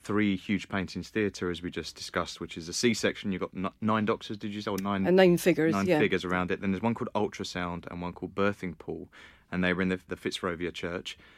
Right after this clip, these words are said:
Speaker 1: And they were inspired by four paintings, two diptychs, that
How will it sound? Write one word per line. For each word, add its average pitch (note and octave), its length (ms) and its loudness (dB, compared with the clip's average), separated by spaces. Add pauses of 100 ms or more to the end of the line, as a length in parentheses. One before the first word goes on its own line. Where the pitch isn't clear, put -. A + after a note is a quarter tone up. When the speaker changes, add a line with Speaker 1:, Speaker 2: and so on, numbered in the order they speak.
(320)
Speaker 1:
And G#2+ 320 4 (240)
they A#2+ 200 4
were A#2+ 100 4
inspired A#2+ 560 4
by G#2 460 2 (680)
four E3 220 6
paintings, F#2+ 720 -2
two A#2 240 4
diptychs, - 640 -2
that G#2 160 0